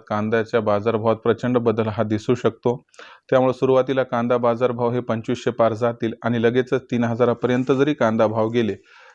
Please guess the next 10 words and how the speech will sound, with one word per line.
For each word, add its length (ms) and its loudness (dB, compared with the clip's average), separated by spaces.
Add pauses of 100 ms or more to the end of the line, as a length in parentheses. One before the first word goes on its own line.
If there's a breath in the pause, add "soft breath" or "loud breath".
(140 loud breath)
तर 60 2
अजिबात 480 0
आश्चर्य 380 -4
वाटायला 420 -2
नको, 320 -4
असं 320 -2
जाणकारांचं 640 0
इथं 220 -4
स्पष्ट 400 -4
मत 180 0